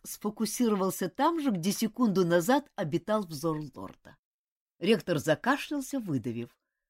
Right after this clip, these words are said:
"Тебя там все ждут". Даниар мгновенно дёрнул ладонь,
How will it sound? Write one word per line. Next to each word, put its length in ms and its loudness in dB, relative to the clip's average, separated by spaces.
"Тебя 440 -4
там 240 -6
все 260 -4
ждут". 460 -6
Даниар 440 6
мгновенно 720 6
дёрнул 460 4
ладонь, 500 4